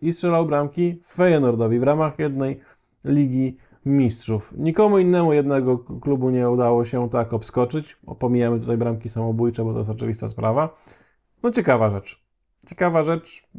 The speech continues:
ale nie sądzę, żeby przejście takie do historii Jimeneza urządzało, bo w Lidze Mistrzów już sobie w tym sezonie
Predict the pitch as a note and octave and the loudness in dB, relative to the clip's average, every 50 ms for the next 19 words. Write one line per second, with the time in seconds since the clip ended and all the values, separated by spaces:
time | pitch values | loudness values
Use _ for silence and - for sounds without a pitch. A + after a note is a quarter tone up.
0 | - - - C#3 C3+ C3+ C3 A#2+ A#2+ - - - A2+ A2+ - C3 B2 A#2+ G#2+ A2 | -14 -8 -4 -2 -2 0 0 -2 -4 -6 -8 -10 -8 -6 -4 -4 -4 -2 -2 -2
1 | A2+ A2+ A#2 A#2+ A#2 A2+ G#2+ A2+ A2 A2 A2 A2+ - _ _ _ - - A#2+ A#2+ | -2 -4 -4 -6 -6 -6 -4 -4 -4 -6 -6 -8 -12 _ _ _ -6 -4 -4 -4
2 | A#2 - - A2 G#2+ B2 G#2+ - A#2+ A2 A2+ A2 - G#2+ - - A#2 A2 A2 A2 | -4 -6 -6 -6 -6 -6 -6 -4 -4 -4 -4 -6 -6 -8 -6 -4 -2 -2 -2 -4
3 | G#2+ - _ _ _ _ _ - - B2 B2 A#2+ B2 B2 A#2+ A2+ A2+ A#2 A2+ A2 | -6 -8 _ _ _ _ _ -6 -2 0 2 2 2 2 2 2 0 -2 -2 -6
4 | - - - - - D3 C#3 C3+ C3+ B2+ B2 A2+ B2 B2+ C3 C3 B2+ B2 A#2+ A2+ | -10 -18 -20 -10 -4 -2 0 2 2 2 2 4 4 4 4 4 4 4 4 2
5 | A#2+ A#2 A#2 A2+ A2+ - - - A2+ - A2+ A2 A#2 A2+ A#2+ C3+ C3 B2 B2 A#2 | 2 2 2 0 -4 -8 -12 -14 -10 -6 -4 -4 -2 -2 -2 0 0 0 0 -2
6 | - - A#2+ G#2+ G#2+ G#2 - - A2 G#2+ G#2+ - - A2+ G#2+ - A#2 G#2 G#2 G#2 | -2 -4 -2 -2 -4 -4 -4 -4 -4 -4 -4 -4 -4 -4 -4 -2 -2 -2 -2 -2
7 | G#2 G#2+ | -4 -4